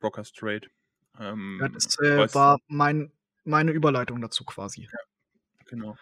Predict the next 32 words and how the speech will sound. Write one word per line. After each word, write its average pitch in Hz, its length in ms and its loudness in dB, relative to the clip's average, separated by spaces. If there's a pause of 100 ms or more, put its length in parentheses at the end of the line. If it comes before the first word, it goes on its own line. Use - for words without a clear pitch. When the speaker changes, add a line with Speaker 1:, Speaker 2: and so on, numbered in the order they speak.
(360)
Speaker 2:
Brockers 110 520 0
Speaker 1:
Ähm, - 20 -8
Speaker 2:
hat, - 300 -10
äh, 151 320 6
fünf, - 580 -4
hat 139 160 -6
fünf 165 220 -2
Sacks - 240 0
diese 240 240 -2
Saison 208 280 2
gemacht, - 640 -2
äh, 135 240 0
fünfeinhalb 139 560 -2
Tackles 135 300 -6
for - 200 -6
Loss. 139 600 -2 (2000)
Und 120 180 -8
ansonsten, 135 960 -6
äh, 117 240 -6 (240)
ja, 123 340 -6 (720)
nicht 165 340 -2
so 208 240 6
wirklich 180 300 6
den 135 100 -8
Impact 123 560 -8
gezeigt, - 560 -8
meiner 104 280 -4
Meinung 98 300 -8
nach. 92 200 -10
Immer 147 180 0
noch, 165 240 -2
äh, 139 300 0